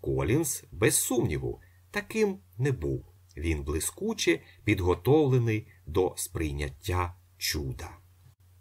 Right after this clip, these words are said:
Більшу частину свого життя він мріяв, сподівався,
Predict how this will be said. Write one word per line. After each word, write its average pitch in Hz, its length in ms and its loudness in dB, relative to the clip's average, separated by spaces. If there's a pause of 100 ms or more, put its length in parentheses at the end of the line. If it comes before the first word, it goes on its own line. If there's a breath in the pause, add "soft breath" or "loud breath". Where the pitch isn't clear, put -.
(360)
Більшу 127 580 6
частину 127 640 4
свого 107 380 2
життя 95 580 0 (380 loud breath)
він 104 300 0
мріяв, 101 720 0 (240)
сподівався, 95 1120 0